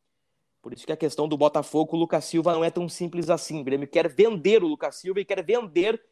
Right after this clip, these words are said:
o Thiago Santos. O Grêmio não aceita o empréstimo por esses jogadores por algum motivo. O Denis não quis explicar o porquê, mas o Grêmio não está emprestando. O Grêmio quer apenas vender os jogadores que tem.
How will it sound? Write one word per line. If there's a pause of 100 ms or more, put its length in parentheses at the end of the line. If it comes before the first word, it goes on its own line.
(240)
o
Thiago
Santos.
O
Grêmio
não
aceita
o
empréstimo (380)
por
esses
jogadores
por
algum
motivo.
O
Denis
não
quis
explicar
o
porquê,
mas
o
Grêmio
não
está
emprestando.
O
Grêmio
quer
apenas (340)
vender (240)
os
jogadores
que
tem.